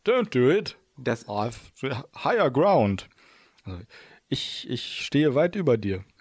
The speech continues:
Speaker 1: Und dann springst du dahin und willst den töten und was macht er? Der schlägt deine Beine ab.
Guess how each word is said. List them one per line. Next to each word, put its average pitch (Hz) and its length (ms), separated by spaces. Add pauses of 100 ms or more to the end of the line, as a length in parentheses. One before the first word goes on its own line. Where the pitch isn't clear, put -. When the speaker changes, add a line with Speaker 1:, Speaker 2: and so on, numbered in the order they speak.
(300)
Speaker 1:
Und 113 220
dann 147 300 (1080)
springst - 460
du 180 60
dahin 147 540 (120)
und 127 200
willst 185 220
den 143 140
töten 143 400
und 147 140
was 117 160
macht 110 240
er? 208 60
Der 180 100
schlägt - 300
deine 180 140
Beine 170 300
ab. 98 180